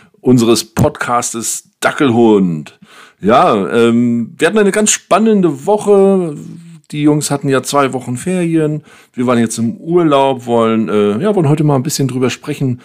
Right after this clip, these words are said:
was wir alles so erlebt haben. Ähm, und ja, was so, was so passiert ist in den, in den Ferien. Äh, unsere letzte Folge ist ja jetzt schon ein paar Tage her. Und, ähm, ja, Niklas, herzlich willkommen.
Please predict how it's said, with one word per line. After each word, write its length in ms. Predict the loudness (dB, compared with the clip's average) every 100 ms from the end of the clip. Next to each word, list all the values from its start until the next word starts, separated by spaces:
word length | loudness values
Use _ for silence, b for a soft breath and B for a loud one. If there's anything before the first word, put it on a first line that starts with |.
| B B -4
was 260 | -2 -2
wir 220 | -2 -2
alles 280 | 0 -2 -2
so 120 | -6
erlebt 500 | -4 -2 -2 -4 -10
haben. 460 | -10 -6 -4 -4 -6 b b b b b b -2
Ähm, 440 | 2 2 0 -2
und 480 | 0 4 4 2 -4
ja, 220 | -4 -2
was 180 | -2 -2
so, 240 | 0 0 -2
was 140 | -8 -6
so 100 | -4
passiert 420 | -4 -4 -4 -2
ist 140 | -4
in 140 | -6 -4
den, 300 | -2 -4 -6 _ -4
in 120 | -2
den 140 | 0
Ferien. 680 | 0 0 0 0 -2 -4 -8 -8
Äh, 280 | -4 -4
unsere 320 | -4 -4 -4 -2
letzte 280 | -4 -6
Folge 320 | -8 -2 -2 -4
ist 120 | -6
ja 80 | -8
jetzt 100 | -6
schon 140 | -8
ein 20 |
paar 160 | -8 -8
Tage 300 | -6 -6 -4
her. 360 | -2 0 -2 -6 B B B B B -2
Und, 680 | 2 4 4 4 2 0
ähm, 200 | 0 -4
ja, 300 | -2 -2 -4 -8 _ -2
Niklas, 520 | 0 2 2 0 -8 _ 0
herzlich 400 | 0 0 -4 -6
willkommen. 560 | -2 2 2 2 -2